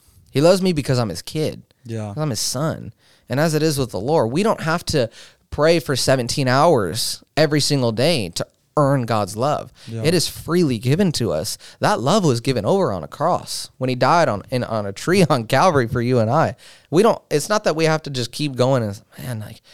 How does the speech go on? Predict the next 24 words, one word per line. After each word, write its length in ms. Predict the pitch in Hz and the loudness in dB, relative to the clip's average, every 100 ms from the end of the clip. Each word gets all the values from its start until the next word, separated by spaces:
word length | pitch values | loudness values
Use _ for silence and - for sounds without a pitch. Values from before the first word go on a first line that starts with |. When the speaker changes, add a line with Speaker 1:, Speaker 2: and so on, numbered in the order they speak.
| - _ _ - | -20 _ _ -16
Speaker 1:
what 180 | 85 | -8
do 80 | 123 | -2
I 140 | 131 135 | 0 0
have 100 | 131 | -2
to 80 | |
do 140 | 131 160 | 2 4
to 60 | 139 | 6
earn 180 | 160 | 4
your 80 | 156 | 6
love 200 | 151 160 | 6 4
today?" 260 | 143 185 196 - | 4 6 4 4
today? 380 | 156 214 190 131 | 2 6 6 6
You 80 | |
Speaker 2:
Yeah, 220 | 117 123 143 | 6 6 6
Speaker 1:
know 100 | 156 | 6
what 80 | 160 | 4
I 40 | |
Speaker 2:
that's 20 | |
Speaker 1:
mean? 220 | 175 208 | 2 0
Speaker 2:
true. 180 | 214 202 107 - - | -4 -8 -14 -12 -4
Speaker 1:
And 180 | 127 | -2
so 220 | 120 139 131 | 2 2 2
because 480 | 135 - 165 139 143 - - | 0 2 2 0 -6 -14 -14
when, 380 | 131 135 127 | -4 -2 -2